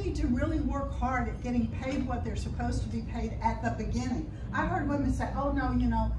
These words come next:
I don't wanna make an issue of that. I just wanna get in the door." No, you need to get paid right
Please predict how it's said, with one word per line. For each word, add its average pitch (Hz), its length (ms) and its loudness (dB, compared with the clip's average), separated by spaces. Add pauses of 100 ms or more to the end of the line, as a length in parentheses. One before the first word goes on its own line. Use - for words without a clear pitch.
(120)
I 247 140 2
don't 254 140 2
wanna 254 200 4
make 240 160 2
an 240 140 -2
issue 220 340 0
of 202 160 -2
that. 202 280 -2
I 220 160 -2
just - 180 -4
wanna 240 180 0
get 220 200 -2
in 208 120 -4
the 101 100 -2
door." - 320 -4 (280)
No, - 380 4 (240)
you 294 160 2
need 320 240 0
to 254 60 -4
get 240 320 -2
paid 247 320 0
right 220 320 2